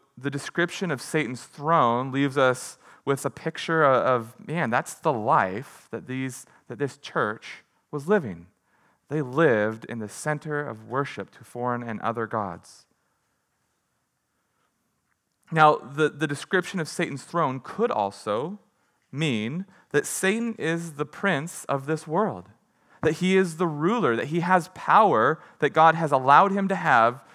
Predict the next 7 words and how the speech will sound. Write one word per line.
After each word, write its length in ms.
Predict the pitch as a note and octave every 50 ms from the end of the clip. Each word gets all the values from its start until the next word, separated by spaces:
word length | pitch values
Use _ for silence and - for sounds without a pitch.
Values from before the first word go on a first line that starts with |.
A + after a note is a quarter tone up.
| - _ -
to 120 | - D#3
rule 460 | C3+ B2+ D#3+ G#3 G3 D3 B2+ B2+ B2
in 120 | B2+ C3 C3
this 220 | C3+ C3+ - -
world. 440 | D#3 F#3 F#3+ D3+ G2 E2+ E2 - G2+ _ _ _ _ _ _ _ _ _ _ _ _ _ _ _ _ _ _ _ _ _ _ _ _ _ _ _ _ _ _ _ _ _ _ _ _ _ _ _ - -
And 120 | D3 C#3+
so, 180 | - F#3 E3+